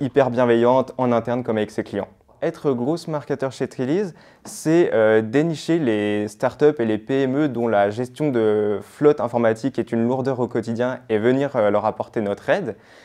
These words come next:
C'est s'aligner avec la stratégie commerciale, euh, de l'entreprise pour générer des leads qualifiés. Ça va être aussi, euh, optimiser nos canaux d'acquisition et, euh, notre visibilité via notre site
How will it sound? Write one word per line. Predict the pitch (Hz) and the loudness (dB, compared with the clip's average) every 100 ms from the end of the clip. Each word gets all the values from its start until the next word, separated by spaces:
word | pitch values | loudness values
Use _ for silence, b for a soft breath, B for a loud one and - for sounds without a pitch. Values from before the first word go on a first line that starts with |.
| B | B
C'est | - 147 | -6 -2
s'aligner | 127 180 185 175 175 | 0 0 0 2 2
avec | 123 120 | 0 -2
la | 120 | -6
stratégie | - 123 123 123 | -2 -2 -2 -2
commerciale, | 120 123 123 - 143 131 123 - | -2 0 0 -2 0 2 2 -2
euh, | 104 | -4
de | 101 113 | 0 0
l'entreprise | 110 113 120 104 - 139 - | 0 -2 -6 -6 -2 -4 -4
pour | 147 156 | -4 -2
générer | 135 117 113 120 | 0 2 2 0
des | 107 | 0
leads | 107 107 | -4 -6
qualifiés. | - 107 101 - 160 220 B B B B | -4 -4 -4 -2 -2 -2 B B B B
Ça | - - 120 | -10 2 4
va | 127 | 6
être | 143 143 151 - | 4 0 -6 -6
aussi, | 127 - 160 156 - 104 | -6 -2 0 0 0 2
euh, | 101 98 - | 2 2 2
optimiser | 127 127 151 139 135 156 | -2 -2 0 0 2 0
nos | 117 | 0
canaux | 113 120 120 | 0 0 2
d'acquisition | 113 117 127 117 113 - 135 131 127 - _ | 2 0 -2 -4 -6 -6 -4 -4 -4 -10 _
et, | 123 147 156 - | 0 2 2 2
euh, | 110 | 0
notre | 113 113 107 | 2 0 0
visibilité | 113 110 104 101 135 156 | -4 -4 -4 -2 -2 -2
via | 98 101 | 0 -2
notre | 101 98 | -2 -6
site | - 135 165 | -6 -6 -6